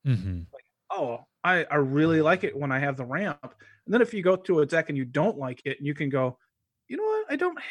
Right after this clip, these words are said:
Speaker 2: have enough of this."
Speaker 1: Mm-hmm.
Speaker 2: Maybe that's why it's not working the way I want it to, or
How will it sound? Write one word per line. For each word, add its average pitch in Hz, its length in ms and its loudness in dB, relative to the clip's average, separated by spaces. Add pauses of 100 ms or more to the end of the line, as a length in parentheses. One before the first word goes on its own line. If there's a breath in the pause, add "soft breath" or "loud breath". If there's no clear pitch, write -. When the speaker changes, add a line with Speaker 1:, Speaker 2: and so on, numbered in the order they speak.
(140)
Speaker 2:
have 285 240 0
enough 139 320 0
of 120 120 -10 (120)
this." - 560 -18
Speaker 1:
Mm-hmm. 98 340 0 (480)
Speaker 2:
Maybe 240 260 0
that's 233 260 -2
why 214 180 4
it's 190 180 -4
not 196 220 -2
working 165 440 -2
the 139 80 2
way 135 220 -2
I 131 60 -2
want 127 300 -4
it 123 80 -14 (100)
to, 123 300 -6
or 151 400 2